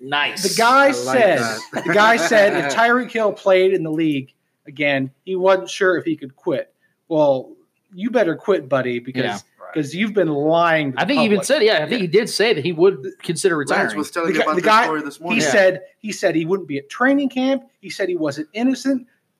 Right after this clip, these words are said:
Speaker 2: And Tyreek Hill is not only innocent, he is gonna be at
Speaker 1: <laughs> He's gonna
Speaker 2: training
Speaker 1: be at training
Speaker 2: camp.
Speaker 1: camp July twenty-seventh.
Speaker 2: And, and just everything he has published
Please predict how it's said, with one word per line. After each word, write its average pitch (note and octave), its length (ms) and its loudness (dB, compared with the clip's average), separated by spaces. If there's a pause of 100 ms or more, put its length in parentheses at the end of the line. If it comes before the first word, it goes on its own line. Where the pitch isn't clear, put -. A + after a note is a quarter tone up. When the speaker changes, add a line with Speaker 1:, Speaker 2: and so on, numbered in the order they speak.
Speaker 2:
And - 100 -20
Tyreek A#3 420 0
Hill G#3+ 200 0
is E3+ 140 -4
not F3+ 240 2
only G3 240 0
innocent, E3+ 320 -4
he G#3 120 -8
is B2 120 -4
gonna E3 340 -2
be C3 160 0
at - 80 -2
Speaker 1:
<laughs> - 0 -
He's G3+ 80 2
gonna C#3+ 120 -2
Speaker 2:
training - 160 2
Speaker 1:
be - 40 -14
at - 60 -4
training G3 160 2
Speaker 2:
camp. - 80 -12
Speaker 1:
camp D3+ 160 -2
July C#3+ 180 4
twenty-seventh. C3 640 -4
Speaker 2:
And, G3+ 200 -2 (100)
and F3+ 280 0
just A#3+ 220 -4 (880)
everything C4+ 640 0
he G3 160 -6
has C#3+ 140 -2
published E3+ 680 -6